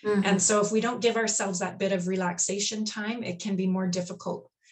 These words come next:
Speaker 2: to go to bed. So a lot of people get into bed and that's why they read or watch T V in bed before they turn out the light. That's part of that relaxation time.
Speaker 1: Mm-hmm.
Speaker 2: So.
Speaker 1: Mm-hmm.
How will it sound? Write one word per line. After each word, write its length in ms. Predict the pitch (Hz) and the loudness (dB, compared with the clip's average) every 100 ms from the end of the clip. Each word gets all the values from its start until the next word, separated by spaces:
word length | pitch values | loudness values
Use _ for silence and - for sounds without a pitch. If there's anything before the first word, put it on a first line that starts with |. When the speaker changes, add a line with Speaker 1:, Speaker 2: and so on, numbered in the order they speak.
| _ | _
Speaker 2:
to 80 | - | -2
go 140 | 196 196 | 2 4
to 60 | |
bed. 180 | 196 180 | 4 2
So 120 | 233 | 2
a 0 | |
lot 200 | 226 214 | 4 4
of 60 | 220 | 2
people 280 | 269 220 190 | -2 0 2
get 160 | 202 | 2
into 240 | 202 196 185 | 0 0 -2
bed 220 | 185 185 | 0 0
and 100 | 180 | 0
that's 220 | 175 - | -2 -4
why 100 | 180 | -2
they 140 | 180 | 0
read 340 | 170 233 220 185 | 0 0 2 2
or 80 | 175 | 2
watch 360 | 180 - - | 0 -2 -4
T 120 | 190 | -4
V 180 | 180 202 | 0 2
in 120 | 196 185 | 4 4
bed 240 | 185 180 | 2 2
before 320 | 180 - 180 | 0 0 0
they 100 | 175 | 0
turn 260 | 175 190 180 | 0 -2 0
out 140 | 170 | 0
the 80 | 170 | -4
light. 360 | 170 175 175 - - - - _ | -4 -2 -2 -8 -20 -20 -20 _
That's 280 | 202 - - | 0 0 -2
part 240 | - 196 | -2 0
of 60 | 180 | 2
that 200 | 180 175 | 0 0
relaxation 920 | 180 170 175 - - - - 180 175 - - _ _ _ - | 2 2 0 -2 -2 -2 -4 -4 -6 -8 -20 _ _ _ -8
time. 560 | - 175 170 - 175 - - _ _ _ _ 226 | -4 -4 -4 -6 -10 -12 -20 _ _ _ _ 2
Speaker 1:
Mm-hmm. 200 | 214 202 | 6 6
Speaker 2:
So. 380 | 190 175 - - | 6 4 -2 -4
Speaker 1:
Mm-hmm. 300 | 202 196 | 0 0